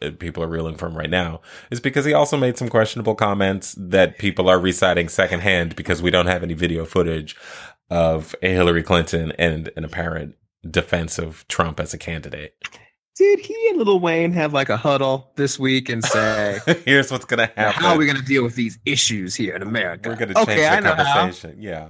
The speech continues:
Speaker 2: We're gonna, yeah, let's really, let's change the, let's change the narrative on this. Let's flip the script on them. Well, they,
Speaker 1: Right.
Speaker 2: they flipped it, reversed it, and burned it this week.
Speaker 1: <laughs>
Speaker 2: Pretty much.
Speaker 1: Sure
Speaker 2: Pretty much. And the
Speaker 1: did.
Speaker 2: both of them, hand in hand, have definitely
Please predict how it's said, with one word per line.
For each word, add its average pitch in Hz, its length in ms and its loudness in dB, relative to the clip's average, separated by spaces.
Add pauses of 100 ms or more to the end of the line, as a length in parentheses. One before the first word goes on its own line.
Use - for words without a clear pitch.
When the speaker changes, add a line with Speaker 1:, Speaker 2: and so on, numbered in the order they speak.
(240)
Speaker 2:
We're 185 220 -4
gonna, 175 180 2
yeah, 160 180 2
let's 175 180 2
really, 170 300 4
let's 202 240 0
change 151 300 0
the, 98 220 -4
let's 196 140 2
change 151 220 0
the 110 60 -4
narrative 107 520 2
on 95 140 -2
this. 92 160 0
Let's 214 160 2
flip - 320 0
the - 100 -4
script - 500 -2
on 76 220 -4
them. 67 180 -10 (280)
Well, 95 100 -12
they, 143 200 2
Speaker 1:
Right. - 260 -4 (420)
Speaker 2:
they 190 320 0
flipped - 340 2
it, 180 300 2
reversed 127 420 2
it, - 80 -2
and 117 160 -2
burned 104 320 0
it - 140 -14 (380)
this - 200 -2
week. 127 180 0 (280)
Speaker 1:
<laughs> - 260 -6
Speaker 2:
Pretty 139 220 2
much. - 460 -2
Speaker 1:
Sure - 200 -6
Speaker 2:
Pretty 156 120 6
much. 110 240 0
And - 100 -2
the - 40 0
Speaker 1:
did. - 40 0
Speaker 2:
both 147 220 4
of 135 100 -4
them, 131 320 2 (380)
hand 131 240 4
in 127 80 2
hand, 107 380 4
have 107 220 0
definitely 107 920 0